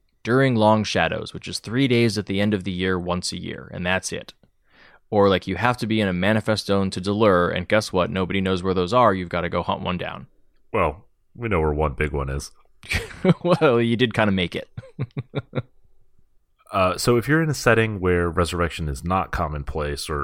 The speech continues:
Speaker 2: or even really understood or known, um, this makes for a nice additional ability to provide to the P Cs. So, you know, you're not watering down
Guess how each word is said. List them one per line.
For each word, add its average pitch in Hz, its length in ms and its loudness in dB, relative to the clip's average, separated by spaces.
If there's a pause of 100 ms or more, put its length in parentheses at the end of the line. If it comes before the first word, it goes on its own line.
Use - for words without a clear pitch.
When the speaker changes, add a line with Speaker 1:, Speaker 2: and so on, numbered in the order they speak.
Speaker 2:
or 80 140 -4
even 76 560 -4 (160)
really 76 440 0
understood 80 640 -2
or 67 120 -2
known, 73 580 -4
um, 80 320 -4
this 110 240 0 (100)
makes 113 280 -2
for 101 280 2
a 85 60 0
nice 80 460 -2
additional 87 580 -6
ability 87 460 -2
to 78 320 -4
provide 78 440 -2
to 104 160 -2
the 117 120 -2
P 143 160 0
Cs. - 520 -4
So, 85 540 0 (460)
you 101 120 0
know, 87 160 0
you're 101 140 0
not 113 180 0
watering 92 600 4
down 82 580 0